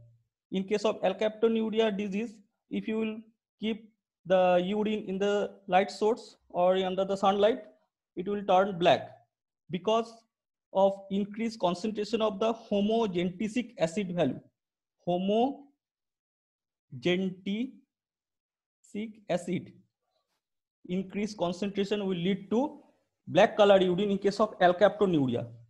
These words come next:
which is a type of inborn error of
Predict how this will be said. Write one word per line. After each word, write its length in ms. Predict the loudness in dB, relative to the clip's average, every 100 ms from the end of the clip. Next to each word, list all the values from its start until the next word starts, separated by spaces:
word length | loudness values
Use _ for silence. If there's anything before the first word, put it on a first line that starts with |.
| _
which 220 | -2 0
is 280 | 0 -2 -12 _ _
a 60 |
type 340 | 0 4 4 4
of 240 | 2 0 -12 _
inborn 600 | 0 4 4 4 2 -2 -10 _ _ -2
error 380 | 2 6 4 4
of 280 | 4 4